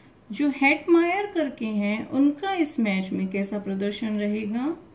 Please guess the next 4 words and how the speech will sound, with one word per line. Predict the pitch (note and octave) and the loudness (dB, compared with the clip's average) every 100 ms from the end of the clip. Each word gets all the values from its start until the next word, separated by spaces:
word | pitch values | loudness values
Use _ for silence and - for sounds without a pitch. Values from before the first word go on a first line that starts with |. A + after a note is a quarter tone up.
| - - - - - - | -20 -20 -20 -20 -20 -10
Okay, | G3+ F#3+ A#3+ D4+ C#4+ A3+ | -8 -4 -2 0 0 -2
celebration, | G3 - E3 F3+ F#3+ D4+ E4+ - F3+ D3+ G#3 G3+ - - - - - _ - - _ - - - - - - - - - | -4 -4 -4 -4 -2 -2 -2 -4 -2 -2 -4 -8 -14 -20 -20 -20 -20 _ -20 -20 _ -20 -20 -20 -20 -20 -20 -20 -10 -4
he | G#3+ | 0
will | A3 | 0